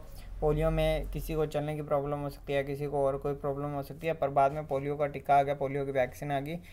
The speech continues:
जिससे कि पोलियो की बीमारी किसी को नहीं होती है। मिट्टी की उर्वरकता बढ़ाने में किस तरह से सहायक है? जैसे कि आपको पता होगा, रासायनिक खाद, जैविक खाद, इन चीज़ों की यूज़ होती है और जो पौधा होता है उसको नाइट्रोजन की बहुत ज़्यादा आवश्यकता होती है, जिससे कि उर्वरता में वृद्धि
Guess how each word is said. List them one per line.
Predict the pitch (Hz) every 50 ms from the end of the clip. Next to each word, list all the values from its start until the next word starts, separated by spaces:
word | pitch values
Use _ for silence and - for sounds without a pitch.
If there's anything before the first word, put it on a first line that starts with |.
| - - - - - 151
जिससे | 139 135 - 156 147
कि | 147
पोलियो | 143 143 135 135 135 139
की | 139 143
बीमारी | 135 139 135 123 131 160 170
किसी | 170 151 - 135 -
को | - 165 196 208
नहीं | 165 139 139 131 127 127
होती | 123 - - 117
है। | 113 113 127 - - - - - - - - - - -
मिट्टी | 165 175 175 208 208
की | 208 208
उर्वरकता | 202 202 202 196 190 - - 202 196
बढ़ाने | 190 190 190 185 185 185 190
में | 190 190 180
किस | 185 180 180
तरह | 180 180 175 175
से | 170
सहायक | 175 - 175 160 160 160 160
है? | 170 170
जैसे | 165 160 156 - -
कि | 165
आपको | 160 156 160 - 160
पता | 156 156 156 160
होगा, | 156 156 156 160
रासायनिक | 156 151 143 - - 139 139 147 151 147 -
खाद, | 151 151 147 143 147
जैविक | 143 143 139 143 147 147
खाद, | - 151 139 143 143
इन | 139 - - - 160 160 160
चीज़ों | 160 156 147 147 151 151
की | - - 160 160 160
यूज़ | 151 147 147 151 151 156
होती | 147 147 - 147
है | 151 156 156 156
और | - - 151 151 156 156
जो | 156 160 160 170 165 - - - - - - - -
पौधा | 156 151 156 175 175
होता | 165 165 - 165
है | 165
उसको | 160 165 - 170
नाइट्रोजन | 160 147 139 139 143 139 143 147 147 156
की | 156 156
बहुत | 147 147 139 139
ज़्यादा | 143 135 143 165 170 160
आवश्यकता | 143 - - 139 - - 165
होती | 160 151 156 - 156 160
है, | 160 160 156
जिससे | 147 143 139 - - 147
कि | 139 151 165 185 196 180 - - - - - -
उर्वरता | 156 147 143 135 135 - - 185 208 208
में | 180 165 156 160 156
वृद्धि | 151 147 143 135 131 156 202 226